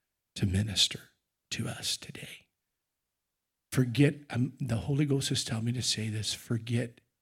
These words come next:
everybody else around you. It doesn't matter what they think. Why did he go to the altar? 'Cause he needed to. 'Cause she needed to. Forget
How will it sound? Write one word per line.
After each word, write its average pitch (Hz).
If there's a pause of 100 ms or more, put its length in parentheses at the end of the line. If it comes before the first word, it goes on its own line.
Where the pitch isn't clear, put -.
(100)
everybody 143
else 131
around 113
you. - (960)
It 123
doesn't 117
matter 113
what 117
they 110
think. 127
Why 104
did 147
he 113
go 131
to 101
the 107
altar? - (920)
'Cause 117
he 104
needed 113
to. - (720)
'Cause 113
she -
needed 120
to. 127 (800)
Forget 123